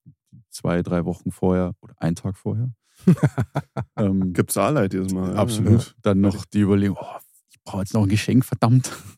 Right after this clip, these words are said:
Speaker 1: Und
Speaker 3: Was
Speaker 1: dann
Speaker 3: kauf
Speaker 1: ist
Speaker 3: ich
Speaker 1: es,
Speaker 3: jetzt?
Speaker 1: dann ist es ganz, ganz entspannt.
Speaker 2: Mhm. Super, ja, finde ich genial. Bravo dafür. Muss auch zugeben, es war früher wesentlich einfacher, nur am dreiundzwanzigsten Dezember loszusausen und was zu kaufen.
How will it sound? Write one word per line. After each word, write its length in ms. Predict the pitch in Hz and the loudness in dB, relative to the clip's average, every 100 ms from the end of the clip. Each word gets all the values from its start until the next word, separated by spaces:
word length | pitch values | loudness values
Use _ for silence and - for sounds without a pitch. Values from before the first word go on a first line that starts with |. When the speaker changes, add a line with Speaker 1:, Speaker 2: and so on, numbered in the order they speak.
| - _ _ _ - | -20 _ _ _ -4
Speaker 1:
Und 60 | |
Speaker 3:
Was 60 | 92 | 0
Speaker 1:
dann 100 | 101 | 4
Speaker 3:
kauf 80 | 104 | 4
Speaker 1:
ist 80 | 113 | 6
Speaker 3:
ich 60 | 127 | 6
Speaker 1:
es, 100 | 135 | 4
Speaker 3:
jetzt? 240 | - - _ _ _ _ | 0 -14 _ _ _ _
Speaker 1:
dann 240 | 101 101 | -2 0
ist 180 | 98 92 | -2 -4
es 100 | 98 | -6
ganz, 480 | - 98 95 - - _ | -2 0 0 -6 -16 _
ganz 260 | - 95 92 | -6 -4 -2
entspannt. 400 | 101 - 104 - - | -6 -6 -8 -10 -4
Speaker 2:
Mhm. 380 | 107 87 87 90 | 0 2 0 -4
Super, 440 | - 196 - 104 | 2 2 4 2
ja, 100 | 101 113 | 2 2
finde 220 | 156 147 | 4 4
ich 40 | |
genial. 400 | 127 113 101 123 - | 6 4 4 2 0
Bravo 300 | 101 117 175 | 0 2 2
dafür. 440 | 165 123 - 185 202 - - - - - - - - - - - | 4 4 6 4 2 -4 -16 -16 -18 -16 -14 -14 -14 -14 -14 0
Muss 240 | 135 196 202 | 6 6 6
auch 220 | 175 160 | 2 2
zugeben, 560 | - 226 180 160 165 175 | 4 2 6 6 6 2
es 180 | 143 | 2
war 120 | 160 147 | 4 2
früher 440 | - 190 196 160 | 4 6 6 6
wesentlich 600 | 131 214 202 190 185 - | 4 4 4 4 2 0
einfacher, 500 | 139 185 196 156 123 | 2 2 4 2 4
nur 140 | 131 123 | 4 4
am 180 | 117 | 2
dreiundzwanzigsten 960 | 120 117 135 156 139 135 131 139 - 143 | 0 0 2 0 0 -2 -2 -4 -4 0
Dezember 420 | 123 - 127 120 | 0 2 2 4
loszusausen 800 | 117 139 160 - 113 98 104 104 | 4 2 0 -2 0 0 0 0
und 140 | 113 98 | -2 0
was 240 | 101 - | -2 -4
zu 160 | - 120 | -6 -4
kaufen. 560 | 101 98 - 185 202 | 0 0 2 0 0